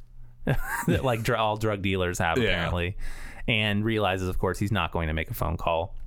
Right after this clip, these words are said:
Speaker 1: Newt takes a pill, flame on.
Speaker 2: Yeah, he's, he's not, like, full Human Torch. He can't, like, fly with it or anything,
Speaker 1: Right.
Speaker 2: but he's,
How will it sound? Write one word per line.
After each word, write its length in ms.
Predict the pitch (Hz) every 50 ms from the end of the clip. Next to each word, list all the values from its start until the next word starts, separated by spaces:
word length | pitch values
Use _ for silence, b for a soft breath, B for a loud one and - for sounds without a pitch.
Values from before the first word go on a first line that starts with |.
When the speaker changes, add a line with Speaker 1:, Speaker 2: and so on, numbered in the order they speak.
| - - - - - - - - - - - -
Speaker 1:
Newt 260 | 127 131 131 135 -
takes 260 | - 127 - - -
a 40 | 101
pill, 420 | - - 90 85 82 80 85 - b b b b b b b b b
flame 340 | - - - 92 85 85 85
on. 320 | 80 80 78 87 98 104 101 - - - -
Speaker 2:
Yeah, 400 | - 107 95 90 78 - 95 87 - -
he's, 380 | - 107 101 92 87 80 - - B B B B B B B
he's 100 | 123 120
not, 240 | 135 170 180 165 147
like, 220 | 143 139 131 123 -
full 340 | - - 160 156 151 139 113
Human 300 | 120 120 104 95 92 90
Torch. 360 | - - 90 85 87 87 -
He 80 | - 85
can't, 280 | - 123 113 110 107
like, 160 | 90 92 85 -
fly 340 | - 104 101 95 95 95
with 180 | 92 90 90 101
it 180 | 87 82 85 82
or 100 | 82 82
anything, 400 | 80 82 85 85 - 85 82 82
Speaker 1:
Right. 180 | 87 82 80
Speaker 2:
but 140 | 80 82 -
he's, 460 | 80 90 90 90 85 80 76 - -